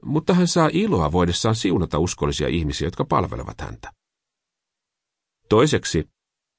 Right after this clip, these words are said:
Jonatan pyrki saamaan todisteen Jehovan hyväksynnästä ennen kuin ryhtyi toimiin. Nykyään emme pyydä Jumalalta yliluonnollisia merkkejä saadaksemme varmuuden siitä, että hän hyväksyy sen, mitä teemme.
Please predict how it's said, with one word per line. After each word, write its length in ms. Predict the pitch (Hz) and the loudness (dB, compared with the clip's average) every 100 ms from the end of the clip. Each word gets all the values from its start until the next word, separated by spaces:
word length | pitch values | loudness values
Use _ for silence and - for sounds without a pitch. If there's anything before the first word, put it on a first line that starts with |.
| _ | _
Jonatan 480 | 104 139 202 180 127 | 0 2 4 2 2
pyrki 260 | 143 131 | 2 2
saamaan 380 | 113 135 110 95 | 2 2 4 2
todisteen 500 | 127 131 113 95 87 | 2 2 2 0 0
Jehovan 360 | 117 110 78 87 | 2 2 2 2
hyväksynnästä 680 | 110 92 - 76 73 - - | 0 0 -2 -2 -2 -4 -4
ennen 320 | - 165 76 - | 0 0 0 -4
kuin 200 | 76 71 | -4 -4
ryhtyi 380 | 71 - 69 | -6 -6 -6
toimiin. 480 | - 71 - - - - _ _ _ _ _ _ _ _ _ _ _ _ _ _ _ - | -4 -6 -6 -14 -20 -20 _ _ _ _ _ _ _ _ _ _ _ _ _ _ _ -2
Nykyään 480 | 151 - 139 82 | 0 2 2 4
emme 200 | 101 127 | 4 2
pyydä 260 | 113 131 110 | 2 2 4
Jumalalta 460 | 110 110 87 78 78 | 4 4 4 2 0
yliluonnollisia 720 | 117 120 82 71 71 - 78 | 2 2 2 0 0 0 0
merkkejä 400 | 92 87 - 71 | 0 0 -2 -2
saadaksemme 560 | - 82 78 - 80 82 | 0 0 0 -2 -2 2
varmuuden 440 | 101 85 73 71 | 2 2 -2 -2
siitä, 340 | - 87 76 | 0 0 0
että 200 | 69 - | -4 -2
hän 140 | 98 127 | -2 0
hyväksyy 440 | 175 76 - 71 | 0 -4 -6 -6
sen, 200 | - 67 | -4 -6
mitä 220 | - - - | -6 -10 -10
teemme. 380 | - - - | -12 -12 -20